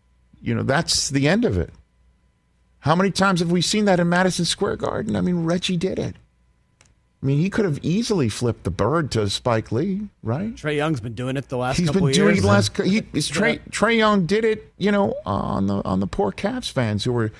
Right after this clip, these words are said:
Speaker 1: giving a standing
Speaker 2: Yeah.
Speaker 1: ovation
Speaker 2: Bye-bye.
Speaker 1: to the Cavs for an incredible season.
Speaker 2: Yeah.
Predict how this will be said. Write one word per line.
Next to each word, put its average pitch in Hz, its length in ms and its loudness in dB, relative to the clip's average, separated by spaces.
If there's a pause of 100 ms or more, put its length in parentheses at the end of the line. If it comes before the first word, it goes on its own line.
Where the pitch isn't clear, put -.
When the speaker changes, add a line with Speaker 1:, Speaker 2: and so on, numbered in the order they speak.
(380)
Speaker 1:
giving 180 320 0
a 151 120 2
standing 202 480 0
Speaker 2:
Yeah. 190 60 4
Speaker 1:
ovation 196 540 2
Speaker 2:
Bye-bye. 135 60 -2
Speaker 1:
to 226 240 2
the 208 100 2
Cavs 233 520 2
for 185 160 0
an 180 80 2
incredible 202 560 0
season. 180 640 0
Speaker 2:
Yeah. 92 160 -12